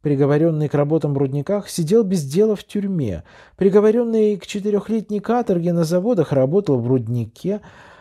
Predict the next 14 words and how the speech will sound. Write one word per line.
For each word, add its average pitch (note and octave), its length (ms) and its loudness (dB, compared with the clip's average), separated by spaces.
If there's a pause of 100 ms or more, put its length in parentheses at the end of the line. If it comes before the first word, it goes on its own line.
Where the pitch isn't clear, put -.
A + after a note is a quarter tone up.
а D3+ 120 -2
в - 80 -10
Тобольской F3+ 760 2
каторжной B2 640 -4
тюрьме D#3 420 -2
арестанты G#3+ 520 -2
занимались F3+ 680 0
переноской F3 800 0
с D#3 80 -6
одного D#3 320 0
места F3 320 -2
на D3+ 160 0
другое D3 400 2
ядер, F3 540 0